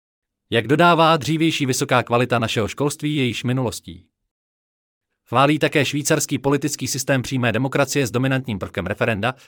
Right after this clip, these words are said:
stejně jako tamní patriotismus, úctu k tradicím a konzervatismus.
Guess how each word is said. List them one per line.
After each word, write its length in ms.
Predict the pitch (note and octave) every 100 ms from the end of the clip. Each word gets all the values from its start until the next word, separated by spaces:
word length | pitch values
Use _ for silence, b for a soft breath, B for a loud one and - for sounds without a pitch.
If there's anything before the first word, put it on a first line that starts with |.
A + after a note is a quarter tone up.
| b
stejně 400 | - G#3 G3+ F#3+
jako 200 | F#3 D#3+
tamní 260 | D3 E3+
patriotismus, 800 | - D3+ D#3 D3+ D3+ - C3+ C3 -
úctu 320 | - E3+ -
k 80 | E3
tradicím 540 | - A#2+ C3+ C3+ C#3+ D3
a 120 | A2
konzervatismus. 840 | - C3 B2+ B2 A2+ F2+ E2 -